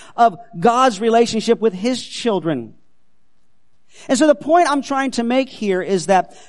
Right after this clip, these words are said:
God calls us in the family, uh, calls us to be in our families, to have the best relationships that we can have for our own benefit, but also to be an example to the world. And that as we serve each other in our family,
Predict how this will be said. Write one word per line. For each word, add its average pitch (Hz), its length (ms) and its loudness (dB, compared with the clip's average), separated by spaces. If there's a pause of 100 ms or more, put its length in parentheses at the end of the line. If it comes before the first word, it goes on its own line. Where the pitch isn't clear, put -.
(120)
God 262 400 2
calls 247 360 -4
us 226 120 -8
in 214 80 -4
the 190 80 -4
family, 185 600 -4
uh, 156 80 -2
calls 220 340 -6
us 190 120 -8
to 196 80 -6
be 220 200 -4
in 220 100 -2
our 208 120 -4
families, 156 520 -6 (320)
to 226 60 0
have 233 160 4
the 214 100 2
best 254 360 0
relationships 240 720 -2
that 196 100 -4
we 196 100 -6
can 190 120 -4
have 180 340 -2 (160)
for 247 200 2
our 240 200 4
own 277 380 0
benefit, 262 680 0 (920)
but 247 100 0
also 285 420 2
to 220 100 -10
be 277 100 0
an 262 80 2
example 240 460 -2
to 233 120 -4
the 220 120 0
world. 247 360 2 (160)
And 240 140 2
that 247 160 2
as 294 420 2
we 294 140 0
serve 311 500 4
each 294 380 -2
other 269 320 4
in 285 240 -2
our 262 240 0
family, 277 580 0